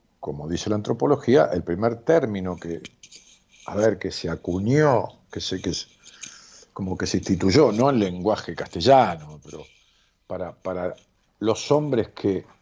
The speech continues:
se acercaban a esa mujer fue el término, un término equivalente al de tío, y no al de papá, porque no, no se sabía de quién era el hijo, era de esa mujer.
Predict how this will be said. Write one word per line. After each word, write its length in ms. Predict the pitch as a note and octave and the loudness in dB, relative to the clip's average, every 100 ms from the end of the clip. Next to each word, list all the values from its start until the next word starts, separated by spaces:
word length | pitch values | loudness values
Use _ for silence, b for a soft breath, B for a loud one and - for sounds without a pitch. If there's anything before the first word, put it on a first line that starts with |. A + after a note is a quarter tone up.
| _ - | _ -8
se 220 | - C3 | 0 2
acercaban 840 | G#2 - G#2+ G#2 - A3 C#3+ G2 | 2 0 -2 -2 4 6 4 2
a 60 | G2+ | -6
esa 360 | G2 - - A#2 | -12 -18 -16 -14
mujer 360 | A2+ - D3 | -14 -12 -14
fue 160 | - A2 | -10 -10
el 80 | F#2+ | -8
término, 560 | A#2 A#2 A2 G#2 - - | -10 -8 -8 -10 -12 -14
un 140 | A2+ | -8
término 300 | C3 B2+ A2+ | -6 -4 -4
equivalente 400 | F2+ G2+ A#2 A2+ | 0 0 0 0
al 100 | F#2+ | 2
de 80 | G#2 | 2
tío, 400 | A3 G#3 A#2 - - - B B B _ | 2 2 0 -2 -16 -18 B B B _
y 100 | F2+ | 0
no 140 | D3 | 2
al 140 | G#3+ A2 | 2 2
de 100 | F2+ | 0
papá, 400 | F2+ E2+ F2 - | 2 2 0 -2
porque 180 | - G#2+ | -8 -6
no, 60 | F2+ - | -6 -6
no 120 | B2 | -4
se 220 | - - | -2 0
sabía 280 | A#2+ D#3+ C3 | 4 6 6
de 100 | F2+ | 4
quién 140 | E2+ | 0
era 140 | E2+ E2 | -4 -4
el 80 | F2 | -6
hijo, 300 | D2+ - - B B - | -8 -8 -10 B B 2
era 200 | G3 D3+ | 6 6
de 60 | |
esa 180 | B2 A2+ | 4 0
mujer. 440 | G2+ - E3+ C#3 | -4 -4 -4 -4